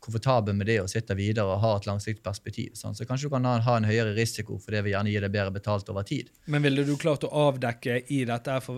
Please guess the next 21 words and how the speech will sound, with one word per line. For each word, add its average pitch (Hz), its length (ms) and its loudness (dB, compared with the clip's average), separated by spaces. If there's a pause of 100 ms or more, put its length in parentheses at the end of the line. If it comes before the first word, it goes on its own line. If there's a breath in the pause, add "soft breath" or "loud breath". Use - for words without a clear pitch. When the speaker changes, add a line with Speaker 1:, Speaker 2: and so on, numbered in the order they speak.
Speaker 2:
i 139 220 -2
denne 131 180 -2
forventningsavklaringen? 127 1300 -6
Om 156 220 0
jeg 151 100 2
var 143 220 2
en 120 100 -4
sånn 147 160 -4
type, 131 320 -4
så 135 140 -4
hadde 131 140 -6
jeg - 40 -14
sagt 151 220 -4
sånn, 147 80 -4 (380 loud breath)
«Nå 175 140 4
har, 156 100 4
nå 190 160 4
har 165 160 6
alt 180 240 2
stupt - 380 -2 (100)
ut, 180 280 6